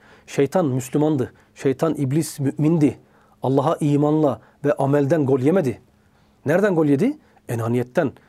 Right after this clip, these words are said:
teslimiyetten gol yedi. İhlastan gol yedi, samimiyetten gol yedi. Aslında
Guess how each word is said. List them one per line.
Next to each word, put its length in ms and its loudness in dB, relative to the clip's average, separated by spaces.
teslimiyetten 680 -4
gol 100 2
yedi. 280 -4
İhlastan 500 -2
gol 120 2
yedi, 200 -2
samimiyetten 540 -2
gol 120 2
yedi. 260 -2
Aslında 480 -2